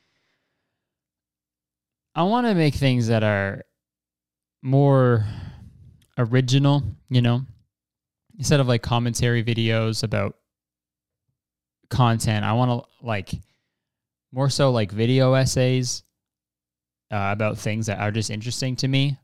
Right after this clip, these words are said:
or, like, comedic video essays, 'cause then I can, like, have fun with it and be creative and tell, like, a, a story and do more of, like, a, like, learn about things and teach people about things. So that's what I'm trying to focus more on this year. I'm still obviously gonna do, like,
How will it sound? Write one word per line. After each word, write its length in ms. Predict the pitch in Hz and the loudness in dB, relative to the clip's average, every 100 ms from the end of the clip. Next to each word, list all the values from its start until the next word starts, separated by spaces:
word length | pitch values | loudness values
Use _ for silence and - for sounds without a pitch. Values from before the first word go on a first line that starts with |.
| - | 0
or, 80 | 143 | 2
like, 180 | 139 | 2
comedic 500 | - 139 143 120 101 | 2 2 2 2 -2
video 380 | - 104 98 101 | -4 -4 -2 -4
essays, 440 | 101 92 113 - - | -6 -8 -10 -10 -4
'cause 140 | 127 | 0
then 120 | 147 | 2
I 100 | 151 | 2
can, 140 | 139 127 | 0 0
like, 180 | 113 | 0
have 140 | 110 101 | -2 -4
fun 220 | 113 107 | -4 -4
with 180 | 104 - | -4 -4
it 200 | 104 104 | -6 -6
and 120 | 107 | -8
be 120 | 104 | -8
creative 420 | - 110 98 101 | -6 -6 -6 -8
and 120 | 98 101 | -10 -12
tell, 220 | 104 101 | -10 -8
like, 200 | 95 - | -8 -10
a, 140 | 98 - _ _ - | -12 -14 _ _ -14
a 60 | |
story 560 | - - 110 110 110 107 | -10 -2 0 2 0 0
and 100 | 98 | -4
do 120 | 107 | -8
more 220 | 104 101 | -6 -8
of, 80 | 98 | -6
like, 200 | 104 95 | -8 -8
a, 260 | 92 92 95 _ _ _ _ _ _ _ _ _ _ _ _ | -8 -10 -14 _ _ _ _ _ _ _ _ _ _ _ _
like, 140 | 113 113 | -2 0
learn 280 | 113 117 127 | 2 2 2
about 300 | 127 135 139 | 2 2 2
things 420 | 143 143 147 - | 0 2 -2 -2
and 140 | 113 | -2
teach 200 | 123 123 | -4 -4
people 240 | - 131 135 | -4 -2 0
about 220 | 131 131 | -2 -2
things. 380 | 139 139 - - _ _ _ _ - | -4 -4 -8 -14 _ _ _ _ -6
So 160 | 131 | -2
that's 220 | 127 156 | 0 0
what 80 | 214 | -2
I'm 100 | 180 | -2
trying 200 | 135 131 | 0 0
to 40 | 113 | 0
focus 380 | 107 104 110 | -2 -4 -6
more 160 | 110 110 | -4 -4
on 160 | 110 110 | -2 -2
this 200 | 107 - | -4 -2
year. 280 | 117 117 - _ _ _ _ _ _ _ _ _ - | -2 -4 -8 _ _ _ _ _ _ _ _ _ -2
I'm 140 | 139 | 0
still 160 | 131 180 | 2 2
obviously 260 | 156 135 131 | 2 0 -2
gonna 140 | 117 | -2
do, 140 | 110 | -2
like, 280 | 104 95 - | -4 -6 -10